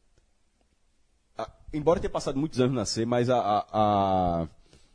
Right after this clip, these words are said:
a, a gestão do Fortaleza, a, a fo-, a quantidade de dinheiro que os, que Ceará e Fortaleza têm a cada renda do Castelão, tudo quarenta, cinquenta mil pessoas, a renda sempre perto de um milhão, aquilo vai turbinando caixa. Então, o número de sócios, os dois com mais de vinte mil, os dois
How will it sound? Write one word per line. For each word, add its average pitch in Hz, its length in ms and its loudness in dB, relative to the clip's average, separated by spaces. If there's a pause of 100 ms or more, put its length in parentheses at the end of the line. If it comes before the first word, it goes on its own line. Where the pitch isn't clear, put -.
(120)
a, 107 300 -2
a 110 60 2
gestão 156 340 2
do 165 80 -2
Fortaleza, 123 440 -2
a, 160 220 -2
a - 20 2
fo-, - 160 -4
a 156 80 -4
quantidade 196 300 -4
de 175 80 -6
dinheiro 131 240 0
que - 80 -12
os, - 100 -12
que 120 280 -4
Ceará 113 240 -2
e 110 40 -2
Fortaleza 110 400 -2
têm 110 180 -4
a 104 60 -4
cada 131 240 -2
renda 113 200 0
do 110 80 -10
Castelão, 107 420 -4
tudo - 180 -10
quarenta, 139 280 2
cinquenta 131 300 -4
mil 131 100 -4
pessoas, 117 300 -4
a 120 60 -2
renda 117 180 -2
sempre - 240 -10
perto 117 180 -6
de 131 60 -2
um 127 40 -2
milhão, 110 360 -4 (420)
aquilo 294 240 -6
vai 269 120 -8
turbinando 294 440 0
caixa. 110 360 -4
Então, 170 320 -2 (200)
o 156 100 -4
número 196 200 0
de 175 100 -8
sócios, 143 400 -4
os 147 60 -4
dois 156 160 -2
com 147 80 -16
mais 151 140 -2
de 139 80 -4
vinte 151 220 -6
mil, 135 180 -2
os 165 140 -4
dois 156 260 -4